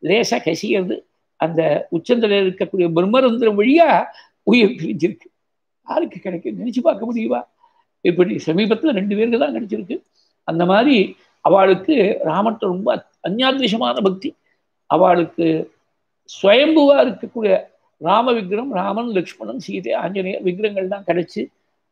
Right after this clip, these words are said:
அது பூமியிலேருந்து கிடைச்சது. அந்த விக்கிரகத்தை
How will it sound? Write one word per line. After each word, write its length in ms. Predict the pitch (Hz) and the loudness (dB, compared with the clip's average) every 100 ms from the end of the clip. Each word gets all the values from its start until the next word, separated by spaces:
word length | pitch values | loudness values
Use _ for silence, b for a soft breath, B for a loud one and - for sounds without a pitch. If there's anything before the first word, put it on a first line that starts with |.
| - | 0
அது 400 | 170 160 156 - _ _ _ _ 160 | 4 4 2 -4 _ _ _ _ 2
பூமியிலேருந்து 600 | 214 240 233 226 254 220 | 4 4 4 4 4 2
கிடைச்சது. 560 | 180 180 185 240 330 - _ _ _ - | 0 0 2 0 -2 -10 _ _ _ -4
அந்த 220 | 175 175 | 0 2
விக்கிரகத்தை 580 | 175 185 233 226 196 262 | 2 2 2 2 2 0